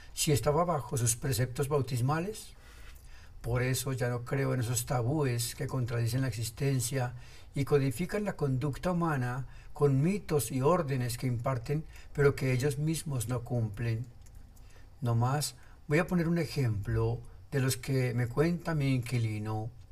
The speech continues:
Hablan de una vida de pobreza, del dar sin ningún prejuicio, pero no son buenos sino exigentes en el recibir. Resulta que hay una persona en el municipio de Santa Rosa de Osos que le gusta ser caritativa,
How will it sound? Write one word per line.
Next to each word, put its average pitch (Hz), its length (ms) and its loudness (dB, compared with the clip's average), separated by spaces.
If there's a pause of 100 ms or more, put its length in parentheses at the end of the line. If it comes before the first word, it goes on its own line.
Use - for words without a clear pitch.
(680)
Hablan 208 300 4
de 190 60 4
una 160 180 4
vida 180 220 2
de 170 100 4
pobreza, 123 800 2 (320)
del 127 260 2
dar 170 220 4
sin 156 260 2
ningún 120 380 2
prejuicio, 117 880 -2 (480)
pero 123 260 6
no 117 140 2
son 156 240 0
buenos 156 300 2
sino 160 200 0
exigentes 135 840 -2
en 127 100 0
el 120 160 2
recibir. 107 720 -4 (1080)
Resulta 175 380 4
que - 100 -4
hay 151 100 4
una 185 160 2
persona 143 600 0
en 123 60 2
el 123 80 0
municipio 123 360 0
de 156 80 2
Santa 131 300 0
Rosa 117 240 0
de 143 120 4
Osos 120 580 0 (340)
que 143 160 2
le 131 120 2
gusta 147 420 0
ser 123 300 -2
caritativa, 123 840 -2